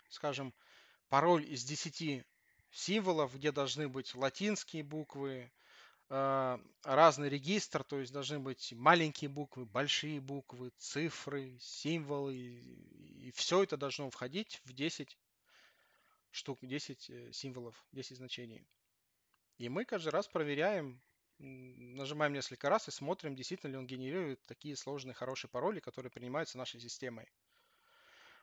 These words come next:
Номер телефона. Ещё один отличный вариант проверки.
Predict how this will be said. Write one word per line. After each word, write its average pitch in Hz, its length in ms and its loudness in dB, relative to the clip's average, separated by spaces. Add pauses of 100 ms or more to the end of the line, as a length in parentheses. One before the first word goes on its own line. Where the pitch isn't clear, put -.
(120)
Номер 185 360 4
телефона. 165 640 -2 (960)
Ещё 175 380 4
один 143 260 4
отличный 135 440 -4
вариант 127 520 -4 (500)
проверки. 131 600 -2